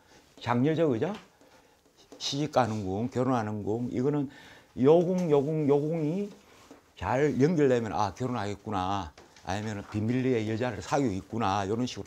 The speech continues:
나중에 이제 응용을 할 수가 있어요. 일단 궁은, 아, 요 궁은 무역, 아, 네, 사업하는 사람은 이 궁에 이런 게 왔다라면 아, 크게 무역을 하겠구나. 이제 이 별이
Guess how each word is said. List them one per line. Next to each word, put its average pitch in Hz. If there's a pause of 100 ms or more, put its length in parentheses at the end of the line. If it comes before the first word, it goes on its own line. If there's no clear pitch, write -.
나중에 92
이제 82 (140)
응용을 110
할 135
수가 85
있어요. 85
일단 131
궁은, 151 (1040)
아, 104
요 127
궁은 185 (1200)
무역, 123
아, 87
네, 90
사업하는 170
사람은 151
이 120
궁에 165
이런 180
게 151
왔다라면 123
아, 104
크게 202
무역을 123
하겠구나. 92 (680)
이제 110
이 165
별이 160